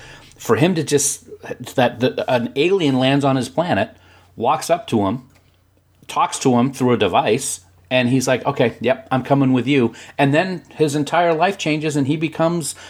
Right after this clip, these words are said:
an officer in Starfleet and, and is, is second in command, uh, uh, or eventually takes command, uh, after, of course, what happens with, with Burnham.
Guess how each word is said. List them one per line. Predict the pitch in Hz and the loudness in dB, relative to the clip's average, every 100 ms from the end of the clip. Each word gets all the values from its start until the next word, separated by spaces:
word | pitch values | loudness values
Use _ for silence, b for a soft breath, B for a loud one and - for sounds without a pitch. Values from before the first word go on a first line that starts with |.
| B | B
an | 120 | 0
officer | 143 160 165 165 | 0 0 -2 0
in | 156 | 0
Starfleet | - 143 160 - 175 180 | 0 0 0 0 0 2
and, | 123 110 107 - | 2 2 -4 -2
and | 120 110 | 0 0
is, | 101 - | -4 -4
is | 113 101 | -4 -2
second | - 151 - | 0 0 0
in | 151 127 | -2 -2
command, | 113 131 160 170 170 165 B B B B | 0 2 2 0 -2 -6 B B B B
uh, | 123 120 117 | 0 2 2
uh, | 120 120 | 2 2
or | 127 | 2
eventually | 117 139 151 147 | 4 2 2 0
takes | 120 147 170 | 2 -2 -2
command, | - 127 107 120 139 | 0 2 2 0 0
uh, | |
after, | 117 110 117 117 | 0 2 0 0
of | 104 | -4
course, | 110 117 - | 0 -2 0
what | 104 | 0
happens | 113 110 107 101 | 0 0 -2 -4
with, | 98 - | -8 -4
with | 104 - | -6 -4
Burnham. | 104 117 147 120 | 0 2 2 -2